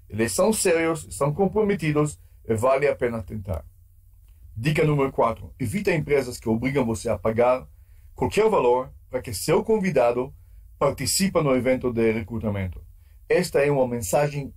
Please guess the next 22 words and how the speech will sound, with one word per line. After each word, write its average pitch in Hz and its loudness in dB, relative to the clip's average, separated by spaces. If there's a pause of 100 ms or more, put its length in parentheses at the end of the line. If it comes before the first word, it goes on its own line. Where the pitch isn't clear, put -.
errada 151 0 (500)
para 135 2
quem 139 -2 (140)
é 117 2
recrutado. 135 0 (160)
Isso 151 -6
quer 170 0
dizer 123 0 (540)
que 123 2 (540)
para 123 2
recrutar 135 0
outras 147 -2
pessoas 139 0
eu 107 -2
tenho 147 -4
que 147 -4
pagar 123 0 (1200)
para 135 2
colocá-las 135 0
na 127 -2
minha 113 2
rede? 185 0